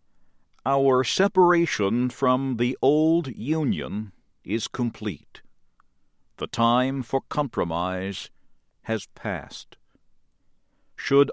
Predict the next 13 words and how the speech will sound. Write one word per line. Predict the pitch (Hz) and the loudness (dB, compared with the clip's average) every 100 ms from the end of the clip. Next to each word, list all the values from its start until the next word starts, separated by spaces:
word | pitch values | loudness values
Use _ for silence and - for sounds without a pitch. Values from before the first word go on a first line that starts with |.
| - | 0
others | 151 120 120 127 - | 0 2 2 0 -6
try | - 131 127 127 131 120 | -2 0 2 2 0 -4
to | 120 | -6
change | 110 - - 139 143 151 156 - | -6 -4 -2 -2 -2 -2 -4 -2
our | 110 135 139 127 | -2 0 2 2
decision | 98 110 - 151 120 117 107 | 0 -2 0 0 2 0 2
with | 98 | 0
force, | - - - 175 87 80 - - - _ _ _ _ - - _ - | -4 -8 -2 0 0 -2 -8 -12 -16 _ _ _ _ -20 -20 _ -10
they | 76 117 131 147 | 0 4 4 2
will | 135 120 117 | 0 -2 -2
smell | - - 131 131 131 123 | -4 -2 2 4 4 2
Southern | - - 151 151 156 156 | -2 2 4 4 2 2
gunpowder | 113 127 120 - 67 67 - | 2 2 0 -4 -10 -12 -18